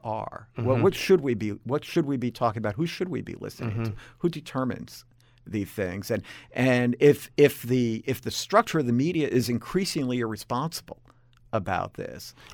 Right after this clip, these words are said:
Speaker 2: Or
Speaker 1: what
Speaker 2: cavalier, or, you know, "Oh, I, I, this is not my job. My job is just to report the news." Right,
Speaker 1: Well,
Speaker 2: that
Speaker 1: or
Speaker 2: sort of
Speaker 1: my job is just to monetize
Speaker 2: Uh-huh.
Speaker 1: as many voices as I can.
Speaker 2: Right.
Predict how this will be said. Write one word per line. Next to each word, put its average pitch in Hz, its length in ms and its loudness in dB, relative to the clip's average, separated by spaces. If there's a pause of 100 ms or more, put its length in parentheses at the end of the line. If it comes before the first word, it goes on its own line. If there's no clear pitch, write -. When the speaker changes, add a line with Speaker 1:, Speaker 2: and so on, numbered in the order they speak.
Speaker 2:
Or 180 60 8
Speaker 1:
what 165 80 2
Speaker 2:
cavalier, 113 840 6
or, 120 240 0
you 156 140 2
know, 127 200 2
"Oh, 202 180 0
I, 254 120 -2 (100)
I, 180 200 -8
this 262 120 -4
is - 40 -10
not 220 100 2
my 175 140 2
job. 104 400 0
My 185 120 4
job 175 220 4
is 131 60 -8
just 139 180 -8
to 135 80 -4
report 117 400 -4
the 98 80 -10
news." 87 400 -12
Right, 120 240 0
Speaker 1:
Well, 202 140 12
Speaker 2:
that 170 60 12
Speaker 1:
or 165 80 12
Speaker 2:
sort - 40 12
of 165 60 8
Speaker 1:
my 165 140 12
job 131 340 8
is 117 180 0
just 127 360 -2
to 110 420 -2
monetize 101 920 -4
Speaker 2:
Uh-huh. 110 400 2
Speaker 1:
as 117 160 -2
many 113 200 -2
voices 107 480 -8
as 98 160 -10
I 90 120 -6
can. 120 300 -8
Speaker 2:
Right. 92 320 2